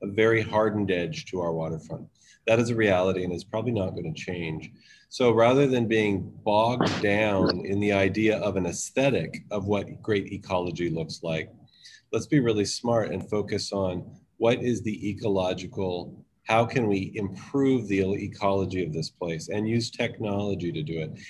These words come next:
and come up with unorthodox ways to do it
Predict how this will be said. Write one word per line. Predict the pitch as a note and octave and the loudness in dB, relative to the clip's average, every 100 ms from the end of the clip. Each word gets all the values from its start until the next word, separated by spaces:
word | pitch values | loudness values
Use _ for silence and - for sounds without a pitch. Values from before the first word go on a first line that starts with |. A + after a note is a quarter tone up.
| - | -6
and | G#2+ A2+ | -2 0
come | A#2+ E3+ | 2 2
up | E3 | 4
with | D#3 D3 - | 4 2 0
unorthodox | B2 C3+ C3 C#3+ D#3 A2 F2+ - - | 0 2 2 2 0 0 0 -4 -4
ways | F#2 F2 D#2+ | -2 -2 -6
to | - F2 | -10 -8
do | F2+ F2 | -4 -2
it | E2 | -4